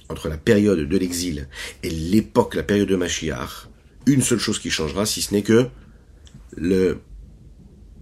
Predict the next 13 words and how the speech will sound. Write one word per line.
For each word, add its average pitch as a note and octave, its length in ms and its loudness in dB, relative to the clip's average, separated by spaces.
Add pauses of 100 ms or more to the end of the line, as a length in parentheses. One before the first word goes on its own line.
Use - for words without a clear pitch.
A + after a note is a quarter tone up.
(960)
pouvoir A#2 420 4
qui G2+ 80 -2
sera D#2+ 160 -6
en D#2+ 80 -4
place G#2 520 -2
ne F#2 80 0
maîtrisera G2 600 0
pas G2+ 140 -2
le E2 80 -4
pouvoir D#2+ 600 -6
juif, D#2 360 -8
le C2+ 120 -10
pouvoir D2 480 -8